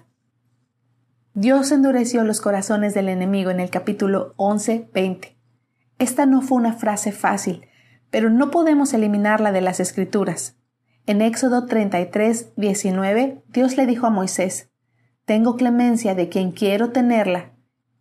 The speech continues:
y soy compasivo con quien quiero serlo". Esto puede irritar nuestro sentido de justicia o hacernos sentir que Dios no es justo. Es importante recordar que todos somos pecadores,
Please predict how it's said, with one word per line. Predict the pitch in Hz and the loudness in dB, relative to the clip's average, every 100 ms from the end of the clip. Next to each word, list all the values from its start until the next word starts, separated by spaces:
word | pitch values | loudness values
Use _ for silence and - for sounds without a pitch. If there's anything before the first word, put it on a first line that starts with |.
| - | -4
y | 202 | 0
soy | 226 214 | 2 2
compasivo | 208 220 220 202 - 240 269 | 2 0 0 -2 0 0 0
con | 269 226 | 2 0
quien | 214 202 | 0 0
quiero | 196 226 202 190 | 0 0 2 0
serlo". | - 180 175 170 _ _ _ _ _ | 0 -2 -4 -10 _ _ _ _ _
Esto | - - 349 349 | -12 -6 -6 -4
puede | - 254 262 | -2 2 2
irritar | 269 240 226 208 202 | 2 0 0 0 2
nuestro | 220 - 208 | 0 -2 -2
sentido | 202 202 196 226 247 | 0 0 0 0 2
de | 247 | 0
justicia | 240 233 - 226 226 240 | 0 -2 0 -2 0 0
o | 220 | 0
hacernos | 214 254 302 | 0 2 2
sentir | 285 254 269 269 | 2 2 0 0
que | 262 | 0
Dios | 226 240 294 | 2 2 2
no | 294 | 2
es | 262 | 0
justo. | - 208 - - - _ _ _ _ _ _ _ _ | -2 -4 -2 -6 -6 _ _ _ _ _ _ _ _
Es | 190 - | -4 0
importante | 240 233 220 - 220 226 233 | 2 2 0 0 0 2 0
recordar | 226 226 202 202 196 | -2 -2 -2 -2 -2
que | 196 - _ _ | -6 -8 _ _
todos | 254 247 247 | 0 2 0
somos | 247 240 233 | 0 -2 -2
pecadores, | 226 208 196 196 180 - | -2 -2 0 0 -2 -8